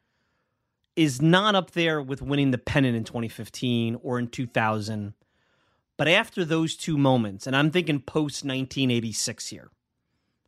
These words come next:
'cause I've always said I was a little bit young for eighty-six, so I can't really count that one. But after those two pennants, and,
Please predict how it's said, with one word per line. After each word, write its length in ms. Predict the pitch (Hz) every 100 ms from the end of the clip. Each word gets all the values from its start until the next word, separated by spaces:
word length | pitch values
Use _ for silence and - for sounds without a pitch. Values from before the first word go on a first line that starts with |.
| _
'cause 140 | 127
I've 120 | 151
always 200 | 139 139
said 180 | - 147
I 120 | 123
was 100 | 117
a 40 | 123
little 140 | 143
bit 140 | 147 131
young 400 | 135 139 139 135
for 160 | 127
eighty-six, 560 | 127 127 117 - 123 120
so 80 | 120
I 60 |
can't 240 | 113 151 135
really 180 | 127
count 480 | 120 - - 143 123
that 240 | 135 120 113
one. 220 | 98 80 _ _ _ _ _ -
But 320 | 147 143 127 _ _ _ _ _ -
after 280 | 160 190 247
those 280 | 208 190 -
two 220 | - 170 -
pennants, 720 | - 175 120 - - - - _ _ _ _ _ _ _ _ _ _ _ _
and, 340 | - 160 156